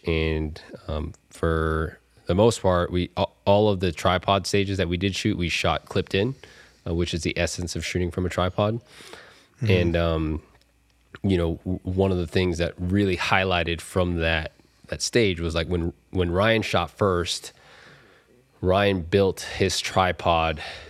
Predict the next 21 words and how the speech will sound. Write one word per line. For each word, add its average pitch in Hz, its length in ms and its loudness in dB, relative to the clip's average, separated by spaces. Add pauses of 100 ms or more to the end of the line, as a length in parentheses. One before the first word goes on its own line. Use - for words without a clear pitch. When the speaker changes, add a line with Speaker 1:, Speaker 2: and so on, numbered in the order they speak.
Speaker 1:
to 90 200 0
his 85 480 -2
most 95 440 0
ideal 87 680 0
staple 85 540 -2
position 82 640 -4
based 85 280 -2
off 80 220 -2
of 78 100 -6
that 78 160 -4
terrain, - 340 -10 (340)
right? 80 300 -2 (340)
So - 160 -2
he 110 80 2
Speaker 2:
Mm-hmm. 101 80 -2
Speaker 1:
set 90 160 2
up 80 200 -6
his 80 320 -2
tripod 82 440 0
in, 80 100 -4
like, 78 260 -4